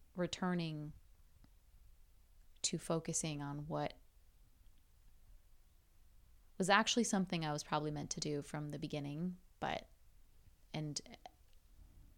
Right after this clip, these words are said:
in looking back, and after that experience and looking back as, at myself as a kid, I always felt very connected to nature. I always felt, I think I felt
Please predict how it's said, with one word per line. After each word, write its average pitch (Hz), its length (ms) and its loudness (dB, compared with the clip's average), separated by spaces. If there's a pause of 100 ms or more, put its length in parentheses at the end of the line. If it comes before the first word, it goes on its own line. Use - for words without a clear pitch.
(280)
in 175 220 2
looking 190 300 2
back, 160 500 -2
and 175 100 4
after 170 220 2
that 175 120 2
experience 170 380 -2
and 165 100 0
looking 185 240 0
back 156 260 0
as, 165 160 -2 (260)
at - 180 -4
myself 175 400 0
as 180 120 -2
a 156 40 -2
kid, 156 380 -2 (1200)
I 180 60 6
always 165 180 4
felt - 200 2
very 190 160 0
connected 220 380 -4
to 233 80 0
nature. 226 420 -2 (1120)
I 190 40 -2
always 175 200 2
felt, 165 320 4 (1500)
I - 40 -8
think 190 120 2
I 156 80 0
felt - 640 -4